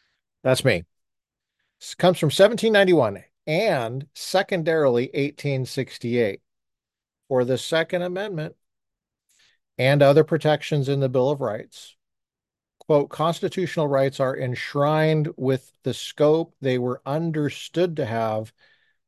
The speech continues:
when the people adopted them." The Second Amendment was adopted in seventeen ninety-one.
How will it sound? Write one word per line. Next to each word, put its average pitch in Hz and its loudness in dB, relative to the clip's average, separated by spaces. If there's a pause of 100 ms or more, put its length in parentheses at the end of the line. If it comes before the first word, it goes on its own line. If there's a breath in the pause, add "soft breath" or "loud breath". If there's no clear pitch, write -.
(140)
when 185 2
the 143 2
people 156 2
adopted 127 -2
them." 95 -6 (1900)
The 131 0
Second 180 2
Amendment 160 2
was 139 2
adopted 127 0
in 160 0
seventeen 143 -4
ninety-one. 147 -2